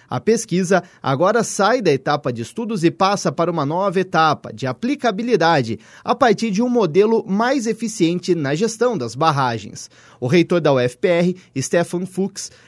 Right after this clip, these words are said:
disse que quer manter essa parceria com a Sanepar e as demais instituições, lembrando que o papel da universidade é trabalhar em prol da comunidade.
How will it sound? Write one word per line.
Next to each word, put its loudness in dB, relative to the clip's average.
disse 0
que -4
quer 2
manter 4
essa 0
parceria 0
com -6
a -2
Sanepar -2
e 4
as 0
demais 0
instituições, -2
lembrando 4
que -4
o 0
papel 2
da 2
universidade 0
é 4
trabalhar 2
em -2
prol 2
da 0
comunidade. -2